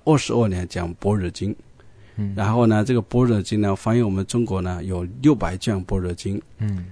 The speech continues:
Speaker 1: 那么六百卷的《般若经》的思想，把它浓缩起来，就是一部金刚经。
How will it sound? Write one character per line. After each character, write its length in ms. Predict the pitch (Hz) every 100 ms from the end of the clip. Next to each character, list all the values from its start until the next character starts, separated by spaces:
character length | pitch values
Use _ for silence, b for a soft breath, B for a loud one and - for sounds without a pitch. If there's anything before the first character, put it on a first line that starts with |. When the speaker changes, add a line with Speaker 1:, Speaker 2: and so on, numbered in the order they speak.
| -
Speaker 1:
那 80 | 135
么 100 | 139
六 140 | 165 165
百 100 | 135
卷 140 | 160
的 80 | 139
《般 140 | 139
若 80 | 131
经》 240 | - 123
的 120 | 113 101
思 200 | - 117
想， 160 | 101
把 100 | 98
它 80 | 98
浓 220 | 95 110
缩 160 | - 143
起 160 | -
来， 160 | 92 87
就 160 | 101 98
是 180 | 98
一 80 | 101
部 180 | 107 104
金 240 | 95 104
刚 200 | 98 95
经。 240 | 87 98